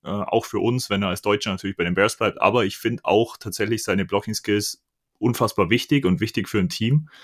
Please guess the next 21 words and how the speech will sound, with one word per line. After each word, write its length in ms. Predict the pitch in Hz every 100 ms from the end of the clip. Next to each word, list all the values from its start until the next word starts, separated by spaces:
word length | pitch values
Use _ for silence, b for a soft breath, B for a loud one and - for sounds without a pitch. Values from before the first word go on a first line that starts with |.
| B B B _ _ -
Ansonsten 460 | 107 120 - 139
habe 160 | 131 131
ich 80 | -
da 100 | 117
noch 120 | 110
drauf, 360 | 98 110 123 110
wen 160 | 123
ich 220 | 131 -
verlängern 420 | - 104 117 107 104
würde 280 | 135 175
und 100 | 123
wen 120 | - 117
ich 100 | 117
jetzt 120 | -
auch 120 | 110
im 100 | 107
Rahmen 340 | 98 107 117
unseres 460 | - 120 - 101 -
Mocks 380 | 98 127 - -
verlängert 540 | 127 110 120 117 107
hab, 320 | 101 135 -